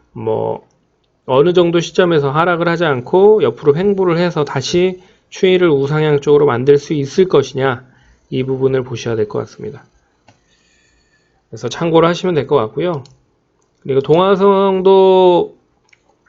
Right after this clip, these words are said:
오늘 추이로 단기적인 고점을 좀 갱신하는 모습으로 만들어졌죠.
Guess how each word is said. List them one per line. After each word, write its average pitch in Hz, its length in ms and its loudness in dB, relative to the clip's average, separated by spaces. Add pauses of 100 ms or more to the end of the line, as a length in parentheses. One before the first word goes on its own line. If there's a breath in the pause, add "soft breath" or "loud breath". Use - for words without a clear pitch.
(440)
오늘 180 540 4
추이로 160 800 2 (200)
단기적인 185 920 0
고점을 147 540 2
좀 139 240 0
갱신하는 156 1040 -4
모습으로 135 760 0
만들어졌죠. 120 840 -4